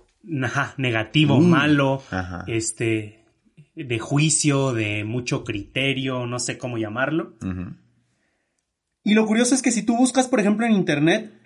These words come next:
Speaker 1: en la Wikipedia, que no sé por qué la gente mamadora critica la Wikipedia cuando es una muy buena fuente de consulta, que incluso te pone sus fuentes de consulta.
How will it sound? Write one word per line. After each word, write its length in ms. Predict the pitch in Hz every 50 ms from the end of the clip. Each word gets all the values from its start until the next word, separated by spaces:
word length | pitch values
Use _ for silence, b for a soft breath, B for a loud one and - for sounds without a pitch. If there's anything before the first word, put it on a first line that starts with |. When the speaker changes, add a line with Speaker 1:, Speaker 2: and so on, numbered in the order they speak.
| _
Speaker 1:
en 140 | - 170 156
la 80 | 147 135
Wikipedia, 480 | 139 139 135 139 139 - 156 156 196 202
que 80 | 170
no 60 | 151 156
sé 100 | - 180
por 140 | 165 175
qué 80 | - 175
la 80 | 170 160
gente 260 | 170 170 170 170 175
mamadora 460 | 165 147 139 135 131 135 147 156 -
critica 340 | - 139 - - - - 151
la 80 | 143
Wikipedia 480 | 123 120 113 - 117 - - 131 156 170
cuando 220 | 170 131 117 117
es 60 | 120 147
una 120 | 139 131
muy 180 | 123 127 139 147
buena 280 | 143 147 143 147 139
fuente 240 | - 143 135 131 143
de 80 | 131 -
consulta, 460 | 120 110 110 127 123 123 - - -
que 100 | - 127
incluso 400 | 123 117 117 131 139 131 147 139
te 80 | 139
pone 220 | - - 135 135 135
sus 280 | 135 - 139 165 165
fuentes 320 | - 151 147 147 147 151 131
de 100 | 143 131
consulta. 520 | - 127 113 - 127 123 123 - 185 -